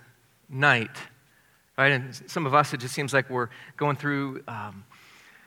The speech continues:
the, the mundane moments at times, and all of a sudden God can break through with his peace. But here, he did something very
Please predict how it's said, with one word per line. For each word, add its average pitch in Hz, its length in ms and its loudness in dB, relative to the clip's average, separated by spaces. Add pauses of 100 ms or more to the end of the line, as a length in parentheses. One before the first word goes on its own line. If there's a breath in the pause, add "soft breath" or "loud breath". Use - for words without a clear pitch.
(240 soft breath)
the, 143 140 -2
the 147 120 0
mundane 147 580 6
moments 147 420 2
at 143 120 -2
times, 143 480 4
and 131 100 -2
all 139 120 4
of 151 80 -2
a 151 40 -2
sudden 139 320 -2
God 131 200 6
can 139 160 -6
break 131 220 0
through 123 400 -4
with 120 180 -10
his 113 160 -12
peace. - 540 -6 (920)
But 139 160 -2
here, 220 480 -2 (260 soft breath)
he 165 120 0
did 160 180 4
something 131 520 -2
very 147 440 2